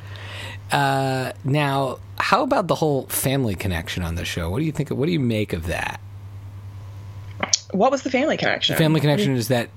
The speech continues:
Speaker 1: Shirley Jones, who played his mother, was his dad's actual wife.
Speaker 2: Oh, right, right. Sorry. Um, yeah, I did not know that either. I clearly didn't read the I M D B page, like, as a kid or anything like this, 'cause usually I'm up on all these facts.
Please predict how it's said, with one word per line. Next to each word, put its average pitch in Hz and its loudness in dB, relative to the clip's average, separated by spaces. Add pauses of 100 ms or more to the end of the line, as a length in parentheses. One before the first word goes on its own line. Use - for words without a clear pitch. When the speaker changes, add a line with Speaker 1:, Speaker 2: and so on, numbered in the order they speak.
Speaker 1:
Shirley 131 2
Jones, 107 0
who 104 0
played 107 0
his 98 0
mother, 104 0
was 87 -2
his 90 0
dad's 98 0
actual 95 -2
wife. - -2
Speaker 2:
Oh, 311 6 (100)
right, 220 4
right. 196 2
Sorry. 175 2 (380)
Um, 254 6 (100)
yeah, 233 6
I 240 6
did 247 0
not 247 2
know 208 4
that 208 4
either. 226 2 (720)
I 277 8
clearly 415 2
didn't 370 0
read 311 2
the 269 4
I 233 4
M 233 2
D 233 0
B 247 0
page, 165 2 (120)
like, 165 4
as 185 4
a 170 -2
kid 175 2 (160)
or 165 6
anything 170 4
like 139 4
this, 87 4
'cause 196 2
usually 226 4
I'm 180 6
up - 4
on 151 6
all - 0
these - 0
facts. - 2